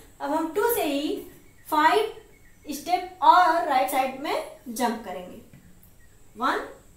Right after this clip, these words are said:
टू, थ्री, फोर, फाइव। We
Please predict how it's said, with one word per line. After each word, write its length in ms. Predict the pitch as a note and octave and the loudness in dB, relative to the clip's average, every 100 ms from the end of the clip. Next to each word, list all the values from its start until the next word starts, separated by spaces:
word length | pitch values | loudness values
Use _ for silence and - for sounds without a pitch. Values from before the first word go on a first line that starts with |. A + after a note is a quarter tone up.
| - - - - C4+ | -20 -20 -20 -12 -4
टू, 120 | E4 G#4 - - - - - - | -2 -2 -6 -16 -20 -20 -20 -12
थ्री, 200 | B3+ C#4+ G4+ - - - - - - - | -6 -2 -2 -2 -10 -20 -20 -20 -20 -8
फोर, 300 | B3 C#4 - - - - - - - - - | -4 -2 -2 -8 -18 -20 -20 -20 -20 -14 -2
फाइव। 320 | - - F3 - - - - - - - - - - - - - - - - - - - - - - - - - - - - - - - - - - - - - - | -2 -2 -8 -18 -20 -20 -20 -20 -20 -20 -20 -20 -20 -20 -20 -20 -20 -20 -20 -20 -20 -20 -20 -20 -20 -20 -20 -20 -20 -20 -20 -20 -20 -20 -20 -20 -20 -20 -20 -18 -8
We 100 | B3+ | -2